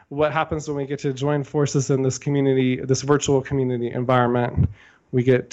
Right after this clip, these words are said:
to, uh, really help each other out. And, uh, it's amazing how Spirit lines it up that we get just what we need.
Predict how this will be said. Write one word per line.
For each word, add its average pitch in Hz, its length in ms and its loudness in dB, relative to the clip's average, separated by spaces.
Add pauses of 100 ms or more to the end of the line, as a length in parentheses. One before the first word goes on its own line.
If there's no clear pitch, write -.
(120)
to, 120 360 0
uh, 117 140 2
really 135 300 6
help 139 180 0
each - 140 -4
other 123 200 0
out. 123 460 -4 (640)
And, 123 560 -2
uh, 127 160 2
it's 139 160 2
amazing 143 400 6
how 135 120 2
Spirit 135 340 0
lines 139 260 0
it 139 80 0
up 139 220 0
that 131 140 -2
we 127 80 -2
get 131 180 -2
just 185 160 0
what 185 80 2
we 165 140 2
need. 123 340 -2